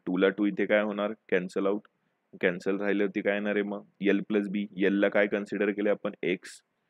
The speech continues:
म्हणजे X plus Y is equal to किती आलं? थर्टी सिक्स. हे equation number आलं आपलं वन. याला आपण म्हणूया equation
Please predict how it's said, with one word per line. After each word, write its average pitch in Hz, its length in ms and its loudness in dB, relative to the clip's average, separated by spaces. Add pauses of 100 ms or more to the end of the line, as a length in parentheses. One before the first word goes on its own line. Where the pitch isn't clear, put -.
(280)
म्हणजे 90 260 -4
X 104 340 -2
plus 101 380 0
Y 85 300 2
is 82 80 -2
equal 85 240 -4
to 78 200 -6
किती 76 220 -6
आलं? 87 260 0 (280)
थर्टी - 260 -6
सिक्स. - 200 -20 (580)
हे 117 60 4
equation 107 420 -2
number 101 300 -2
आलं 85 160 2
आपलं 76 300 -6 (360)
वन. 76 220 -10 (1600)
याला 87 120 -2
आपण 85 220 -6
म्हणूया 90 400 -6 (120)
equation 80 560 -8